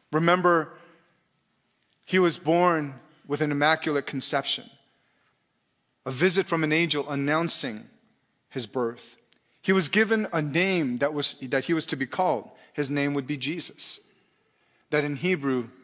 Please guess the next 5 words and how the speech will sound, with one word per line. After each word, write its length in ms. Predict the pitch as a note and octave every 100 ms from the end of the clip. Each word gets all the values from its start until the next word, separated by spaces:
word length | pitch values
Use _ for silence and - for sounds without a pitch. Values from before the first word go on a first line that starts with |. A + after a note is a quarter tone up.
| _ _ _ _
Yeshua 540 | D3 D3+ E3+ C#3 A#2 G#2+ - _ _
means 520 | C3+ C3 G#2+ G#2 - - _ _ _
Yahweh 480 | A2 C3 C#3 A2+ G#2
is 160 | A#2+ A2+
salvation. 600 | - A2+ A2 A#2 - -